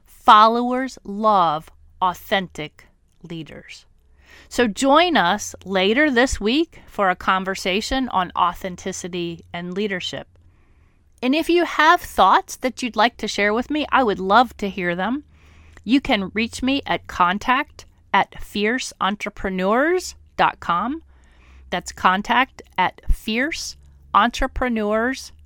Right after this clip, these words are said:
dot com. I would love to have you join me again for our next topic on authenticity. And in the meantime, think about what step or steps you're going to take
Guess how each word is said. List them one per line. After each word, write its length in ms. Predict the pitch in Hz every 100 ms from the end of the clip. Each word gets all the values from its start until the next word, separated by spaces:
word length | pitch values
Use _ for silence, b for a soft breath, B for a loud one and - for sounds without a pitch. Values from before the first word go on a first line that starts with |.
| _
dot 320 | - 180 - -
com. 380 | 156 139 - - _ _ _ _ _ _ _ -
I 100 | 214
would 180 | 214
love 300 | 202 220 247
to 100 | 254
have 200 | 254 233
you 80 | 220
join 300 | 190 208 220
me 100 | 202
again 380 | 175 185 220 330
for 180 | 302 208
our 200 | 175 180
next 420 | 185 196 - -
topic 420 | 220 220 302 294 -
on 180 | 180 -
authenticity. 920 | - 165 - 165 - 196 - 277 370 - b b b b b b b
And 160 | 240 269
in 140 | 294
the 60 | 320
meantime, 760 | 466 523 - 240 190 185 202 -
think 320 | _ 359 466 -
about 440 | 359 202 185 180 - _ -
what 340 | 185 220 -
step 400 | - - 233 - _ - _ _ _ -
or 200 | 202 240
steps 640 | - - 151 143 - - _ -
you're 460 | 175 220 285 302
going 420 | 240 214 190 190
to 140 | 190 185
take 360 | - 175 156